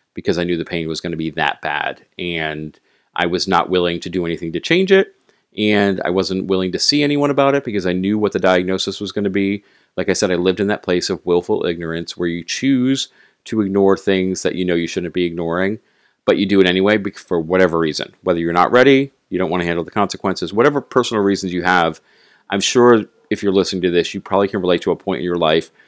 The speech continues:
where you knew there was a change you needed to make, and there were consequences of not making that change,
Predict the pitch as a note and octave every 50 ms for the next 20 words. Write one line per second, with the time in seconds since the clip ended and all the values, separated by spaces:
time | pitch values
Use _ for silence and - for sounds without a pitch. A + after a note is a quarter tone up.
0 | _ _ _ _ A2 G#2+ G#2 G#2 G2+ G2 G2+ G2+ F#2+ G2 G2 G2 F#2+ G#2 G2 -
1 | - F#2+ F2+ F2+ E2+ F#2 F2 E2 E2+ D#2+ D2+ - - F2+ F2 E2 E2 E2 - _
2 | _ _ _ _ _ _ _ _ _ _ _ _ _ _ _ _ _ _ _ -
3 | G2+ G#2 G#2 G2 F2+ E2+ - - - A#2 A#2 A2+ - - - G2 F2 D#2+ - E2+
4 | D#2+ D#2+ D#2 F2+ E2+ E2 G#1 D#2 E2+ - - E2+ E2+ E2 C2+ - - F#2 E2+ D#2+
5 | D#2 D#2 D#2 - - -